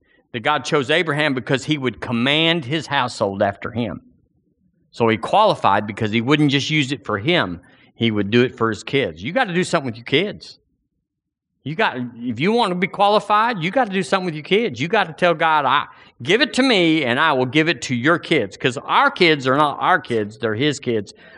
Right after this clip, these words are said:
We are stewards over his kids. Now, that's how it is. But if you, if you won't mess with them and you won't touch them and you won't command them and you won't discipline them,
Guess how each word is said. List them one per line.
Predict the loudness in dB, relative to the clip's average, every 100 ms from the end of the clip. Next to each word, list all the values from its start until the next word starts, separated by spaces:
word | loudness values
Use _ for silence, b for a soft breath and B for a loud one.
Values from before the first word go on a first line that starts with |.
| B
We | 2 2
are | 2
stewards | 0 4 4 4
over | 2 2
his | 2 0 0
kids. | -2 -2 -2 -12 -20 _ _ _ _ _ _ _ _ _ _ _ _ _ _
Now, | -18
that's | -4 -2 -2 -4
how | 0 0
it | 2
is. | -2 -4 -10 -18 _ _ _ _ -20 _ _ _ _ _ _ -4
But | -2
if | 0
you, | 0 0
if | 0 0
you | 2 4
won't | 4 2 -6 -14
mess | -8 0 0 0 0
with | 0 0
them | -2
and | -2 -2
you | 0
won't | -2 -2
touch | -4 -4 -4
them | -4
and | 0
you | 2
won't | 0 -2
command | -2 2 2 0
them | -2
and | 0
you | 2
won't | 2 0 -2
discipline | -4 -6 0 0 2
them, | -2